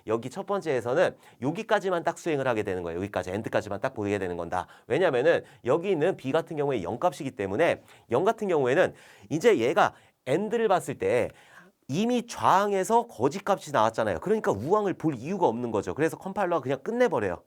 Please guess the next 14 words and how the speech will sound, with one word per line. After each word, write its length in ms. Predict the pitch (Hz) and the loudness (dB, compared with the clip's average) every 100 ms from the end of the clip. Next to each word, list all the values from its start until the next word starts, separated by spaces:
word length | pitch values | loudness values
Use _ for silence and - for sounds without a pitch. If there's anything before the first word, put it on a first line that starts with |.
| 110 | -4
요거에 280 | 110 135 | 2 2
관련돼 340 | 131 123 120 117 | 2 0 -2 0
가지고는 480 | 117 107 123 190 220 - - | -2 -2 -2 -2 -2 -10 -20
제가 320 | - 113 113 | -10 -2 0
요 140 | 110 147 | 2 0
전에 260 | 120 113 | 0 0
영상 320 | 104 95 127 110 | 0 0 -2 -4
찍은 240 | 110 104 | -6 -2
거 100 | 95 | -2
있었잖아요. 600 | 85 98 - 92 113 196 - - | -2 -6 -4 0 2 0 -4 -12
그것들, 580 | - 110 107 95 160 190 - | -2 -2 0 2 0 -2 -6
그 260 | 92 87 - | -4 -4 -6
if 180 | 117 139 | -8 -4
문에서 460 | 127 117 123 185 | 0 0 0 -2